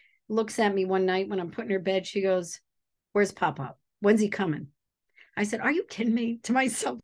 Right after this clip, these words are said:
"I have to revisit this a whole year later. I thought I got through the <laughs> worst."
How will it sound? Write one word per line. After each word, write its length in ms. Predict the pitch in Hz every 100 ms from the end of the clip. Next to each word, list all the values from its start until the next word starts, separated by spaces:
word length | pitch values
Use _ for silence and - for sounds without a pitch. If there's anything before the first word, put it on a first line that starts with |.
| - - -
"I 100 | 214
have 120 | 262
to 100 | 294
revisit 460 | 262 220 214 220 226
this 160 | 196
a 80 | 226
whole 160 | 214 220
year 220 | 208 220
later. 320 | 202 196 202
I 80 | 185
thought 220 | - 254
I 40 | 208
got 200 | 220 208
through 180 | 247
the 80 | 233
<laughs> 100 | 226
worst." 400 | - - - -